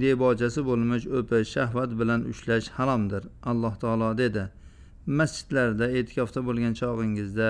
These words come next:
kechalari ham xotinlaringiz bilan qo'shilmang. Bular, ya'ni yuqorida mazkur bo'lgan hukmlar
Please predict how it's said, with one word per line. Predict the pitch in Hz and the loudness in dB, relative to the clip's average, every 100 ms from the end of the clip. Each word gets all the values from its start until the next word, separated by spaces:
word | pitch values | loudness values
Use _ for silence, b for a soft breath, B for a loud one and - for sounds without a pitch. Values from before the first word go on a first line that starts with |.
| 117 | 0
kechalari | - 139 135 117 113 123 | -2 -2 0 2 2 0
ham | 127 131 135 143 - - | 0 0 -2 -6 -10 -4
xotinlaringiz | 139 147 127 117 113 110 120 123 | 0 0 0 0 0 0 -2 -2
bilan | 113 120 | -2 -2
qo'shilmang. | 117 131 156 127 107 95 - - - - - - - | -2 -2 0 2 2 0 -6 -16 -20 -20 -20 -20 -6
Bular, | 123 139 123 107 | 0 4 4 2
ya'ni | 123 117 117 143 156 175 | 0 0 2 2 0 0
yuqorida | 139 - 151 127 156 | -2 2 2 4 2
mazkur | 165 139 170 | 0 2 0
bo'lgan | 143 131 123 127 | 2 0 2 0
hukmlar | - - 117 110 120 | -2 -2 0 4 4